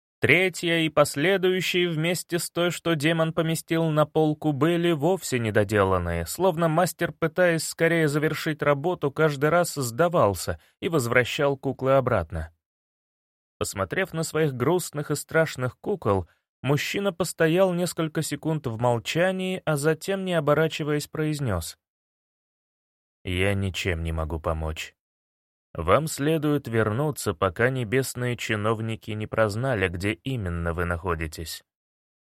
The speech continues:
По помещению тут же пронесся грохот.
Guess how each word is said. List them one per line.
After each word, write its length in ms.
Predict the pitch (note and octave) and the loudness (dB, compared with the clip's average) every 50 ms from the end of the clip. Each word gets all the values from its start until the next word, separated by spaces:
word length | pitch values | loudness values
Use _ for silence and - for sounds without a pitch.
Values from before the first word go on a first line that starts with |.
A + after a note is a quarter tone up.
| _ _ _ _ _ _ _ _ _ _ _ _ _ | _ _ _ _ _ _ _ _ _ _ _ _ _
По 100 | - A2+ | 0 0
помещению 720 | - - B2 B2+ C3 B2 - - G3 G3 F#3 F#3 F#3 F3+ E3 | 2 2 0 0 0 0 0 -2 -2 -2 -2 -2 -4 -4 -4
тут 260 | - F#3 G3 F#3 D#3 | -2 -2 -2 -2 -2
же 160 | D3 F3 F3+ | -2 -4 -4
пронесся 640 | - - F3+ F3 E3+ F3 F3+ D#3+ - - - F#3 F3 | -2 -2 -2 0 0 -2 -2 -4 -6 -6 -6 -6 -4
грохот. 580 | E3 F#3 F#3 D#3+ B2+ G2+ - - F2 - - | -2 0 0 2 0 0 -2 -6 -10 -10 -12